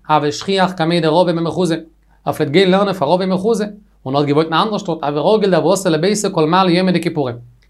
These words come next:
איינמאל יא קומט ער אריין, ערב יום כיפור קומט ער אריין אויף יום כיפור.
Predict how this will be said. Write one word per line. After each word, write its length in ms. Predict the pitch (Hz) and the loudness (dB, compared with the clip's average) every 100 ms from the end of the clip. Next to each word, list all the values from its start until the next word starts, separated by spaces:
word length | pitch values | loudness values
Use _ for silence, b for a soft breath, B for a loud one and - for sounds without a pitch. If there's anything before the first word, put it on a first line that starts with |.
| _ - | _ -2
איינמאל 280 | 247 233 208 | 0 2 2
יא 80 | 202 190 | 2 2
קומט 200 | 185 180 | 0 0
ער 60 | |
אריין, 260 | 156 156 156 | 0 -2 -2
ערב 220 | 214 208 | -2 0
יום 100 | 170 | 0
כיפור 260 | 165 226 202 | -2 0 0
קומט 220 | 202 202 | 0 0
ער 60 | 180 | 0
אריין 120 | 180 | 0
אויף 120 | 175 | 0
יום 100 | 175 | -2
כיפור. 360 | - 127 131 | -4 -8 -10